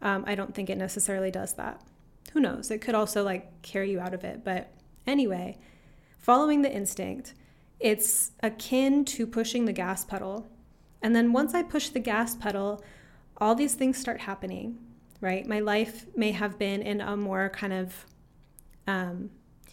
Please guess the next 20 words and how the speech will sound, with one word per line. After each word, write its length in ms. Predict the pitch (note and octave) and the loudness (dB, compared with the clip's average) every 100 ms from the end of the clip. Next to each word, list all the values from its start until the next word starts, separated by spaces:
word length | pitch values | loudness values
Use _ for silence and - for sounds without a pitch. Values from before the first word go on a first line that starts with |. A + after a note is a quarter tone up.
| - - - | -20 -8 2
or, 100 | A3 | 4
like, 180 | G#3+ | 4
the 100 | A3 | 2
state 320 | A3 - A#3+ A#3+ | -2 4 4 4
of 120 | G#3+ | 0
my 100 | G3 | 0
daily 300 | F#3+ F3+ E3+ | -2 -2 -2
life, 480 | E3+ - - - - - - - - | -4 -6 -10 -20 -20 -20 -20 -20 -10
my 180 | F3+ F3 | -6 -4
routines. 720 | F#3 F#3+ - F#3 A3 A#3 - - | -4 -6 -6 -8 -6 -8 -8 -4
Things 260 | G#3+ A3 A3 | 0 0 0
may 100 | G#3+ | -2
have 120 | G3+ | -2
felt 220 | G#3+ G#3 | -2 0
a 40 | G#3 | 0
little 200 | G#3 G3+ | -2 -2
bit 200 | - G3 | -4 -4
more 140 | G3 | -6
slow, 560 | - - C4+ C4 C4+ C4+ | -4 0 2 4 2 2
like, 380 | A3 F#3 F#3 | 2 0 -4